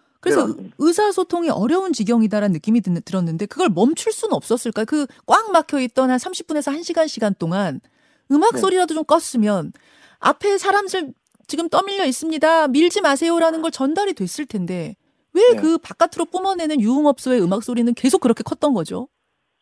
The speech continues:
Speaker 2: 지금 보통 거-, 그쪽에서 있었을 때 그 바로 앞에 있는 가게도 상황을 인지하기가 너무 힘들었습니다. 저희 보-, 저도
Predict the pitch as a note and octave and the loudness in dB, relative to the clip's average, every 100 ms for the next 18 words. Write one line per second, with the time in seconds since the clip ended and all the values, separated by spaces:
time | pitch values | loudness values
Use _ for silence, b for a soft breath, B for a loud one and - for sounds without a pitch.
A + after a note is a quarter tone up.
0 | B B B B B _ _ _ - - | B B B B B _ _ _ -20 -20
1 | - - B2 C3 B2 C3+ - D#3 D#3+ D#3+ | -8 -2 2 2 0 -4 -2 0 2 2
2 | D3+ D3 - - A#2+ A2 - - D#3 D3 | 0 -4 -10 -6 -4 -4 -6 -6 -2 -2
3 | C3+ B2 G2 B2+ A2+ G2+ C#3+ C3+ G2+ - | 0 0 0 -2 -2 -2 0 0 -2 -12
4 | _ _ - D3 D3 D3 - - B2 E3+ | _ _ -2 0 0 -2 -6 -2 0 2
5 | - - E3+ D#3+ D#3 C#3 A#2 A#2 A#2+ D3+ | 0 -2 -2 -2 -2 -2 0 0 2 2
6 | A#2+ F#2 B B B B - A#3 C4 G3+ | 2 -2 B B B B 0 0 2 0
7 | A#2 A2 B2 C3+ B2 G#2+ G2+ A2 A2+ D#3 | -2 -4 0 2 2 0 -2 -2 -4 -2
8 | F3 - G#2 G2+ A#2+ - _ _ _ _ | -2 -2 -8 -8 -10 -16 _ _ _ _
9 | _ - B2 A#2+ C3 B2 - B2+ A#2+ C3+ | _ -2 0 0 -4 -4 -6 -2 0 0
10 | C3+ | 0